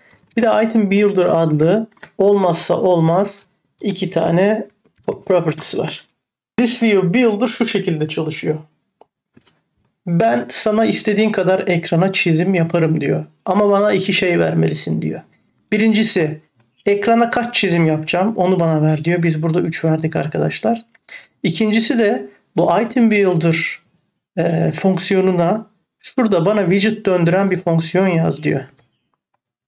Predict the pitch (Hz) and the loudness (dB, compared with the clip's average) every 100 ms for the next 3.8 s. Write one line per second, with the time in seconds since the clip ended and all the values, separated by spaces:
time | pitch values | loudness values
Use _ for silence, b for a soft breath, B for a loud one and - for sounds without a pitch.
0 | _ _ _ _ _ _ - - 170 160 | _ _ _ _ _ _ -18 -2 0 0
1 | 156 160 143 156 - _ _ _ _ _ | 0 -2 -2 -2 -4 _ _ _ _ _
2 | _ _ _ _ _ _ _ 185 185 185 | _ _ _ _ _ _ _ 0 2 2
3 | 202 208 - 170 190 - 165 | 0 -2 0 -2 0 0 0